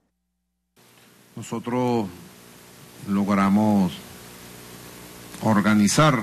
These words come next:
en el transcurso de estos seis últimos años aproximadamente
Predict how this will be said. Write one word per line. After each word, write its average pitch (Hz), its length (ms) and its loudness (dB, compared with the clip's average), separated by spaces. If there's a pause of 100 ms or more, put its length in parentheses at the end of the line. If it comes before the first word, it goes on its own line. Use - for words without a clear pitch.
en 101 100 4
el 98 100 4
transcurso 123 680 2
de 110 60 4
estos 117 400 0
seis 139 340 2
últimos 127 520 4
años 143 320 4 (1400)
aproximadamente 135 1080 2